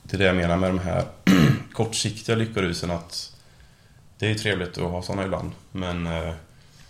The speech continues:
för att känna en, vad ska man kalla det? En, eh, beständig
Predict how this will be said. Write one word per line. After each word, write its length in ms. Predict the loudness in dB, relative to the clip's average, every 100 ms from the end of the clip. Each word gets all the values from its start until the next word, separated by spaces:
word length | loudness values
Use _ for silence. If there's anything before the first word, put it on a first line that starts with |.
| -20 -20 -20 -20 -20
för 160 | -6 -2
att 320 | -2 -2 -14 -18 -20 -14 -4
känna 640 | 0 2 4 4 4 2 -4 -14 -20 -20 -20 -20 -6
en, 400 | 0 2 2 0 -6 -20 -20 -20 -20 -20 -20 -20 -20 -20 -20 -20 -20 -16
vad 80 | -10
ska 140 | -6
man 100 | -4
kalla 360 | -4 -4 -2 0
det? 180 | 0 0 -4 -10 -4
En, 240 | 0 2
eh, 300 | 2 0 -2 -4 -4
beständig 920 | 2 2 4 6 6 4 2 0 -4